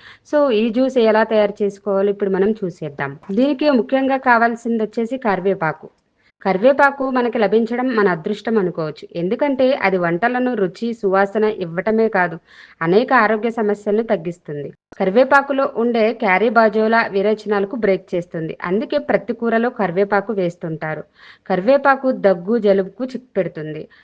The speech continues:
కరివేపాకు శాస్త్రీయ నామం మరియు క్రియిని. చాలా మంది పెద్దలు కరివేపాకు మొక్కల్ని పెంచుకుంటారు. కరివేపాకులో ఉండే యాంటీ ఆక్సిడెంట్లు, వివిధ రకాల ఔషధ గుణాలు ఉన్నాయి.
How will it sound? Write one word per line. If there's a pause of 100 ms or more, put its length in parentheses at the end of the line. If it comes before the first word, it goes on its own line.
(140)
కరివేపాకు
శాస్త్రీయ
నామం
మరియు
క్రియిని.
చాలా
మంది
పెద్దలు
కరివేపాకు
మొక్కల్ని
పెంచుకుంటారు. (360)
కరివేపాకులో
ఉండే
యాంటీ
ఆక్సిడెంట్లు,
వివిధ
రకాల
ఔషధ
గుణాలు
ఉన్నాయి.